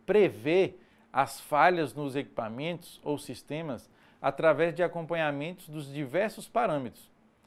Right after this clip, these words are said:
permitindo a operação contínua pelo maior tempo possível. Ou seja, a manutenção preditiva privilegia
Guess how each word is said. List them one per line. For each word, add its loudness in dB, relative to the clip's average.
permitindo -6
a 4
operação 4
contínua -4
pelo 6
maior 6
tempo -4
possível. -4
Ou 4
seja, -2
a 4
manutenção -4
preditiva -6
privilegia 0